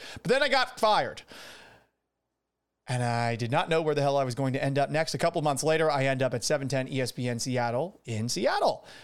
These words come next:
which was the flagship home of the Seattle Mariners and the Seattle Seahawks. And I have found myself over the last ten years predominantly watching two teams that I never grew up watching. I grew up watching the Boston Red Sox. I'm from Boston originally.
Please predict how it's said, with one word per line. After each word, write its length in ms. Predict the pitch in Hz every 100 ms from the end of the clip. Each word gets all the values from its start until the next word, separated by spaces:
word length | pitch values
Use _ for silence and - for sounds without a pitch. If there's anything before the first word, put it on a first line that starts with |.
| -
which 180 | 143 139
was 240 | 147 143
the 140 | 151 143
flagship 720 | 139 131 131 - 139 127 - _ _
home 440 | 127 127 123 131 -
of 380 | 117 120 139
the 280 | 143 113 117
Seattle 400 | - - 95 90
Mariners 480 | 104 202 226 214 202
and 260 | 160 151 147
the 80 | 139
Seattle 400 | 156 127 120 117
Seahawks. 640 | - 131 104 92 - - 131
And 360 | 127 127 127
I 140 | 131 135
have 140 | 123
found 200 | 175 220
myself 480 | 175 - 131 123 151
over 360 | 135 123 120 - - - _
the 80 | 131
last 600 | 135 139 135 - - - -
ten 240 | 139 147
years 540 | 139 120 120 135 - - _ _ _ _ _ _ _
predominantly 720 | 190 156 190 185 185 196 226
watching 400 | 185 160 151 160
two 180 | 160 165
teams 380 | - 143 147 143
that 100 | 135
I 80 |
never 240 | 135 123 120
grew 240 | 127 127
up 80 | 123
watching. 460 | 139 131 131 - - _ _ _ _ -
I 60 | 202
grew 140 | 180
up 80 | 156
watching 300 | 165 160 160
the 40 |
Boston 320 | 156 160 143 143
Red 220 | 151 131
Sox. 240 | - -
I'm 100 | 143
from 140 | 151 147
Boston 400 | 156 147 131 117
originally. 480 | 110 139 101 95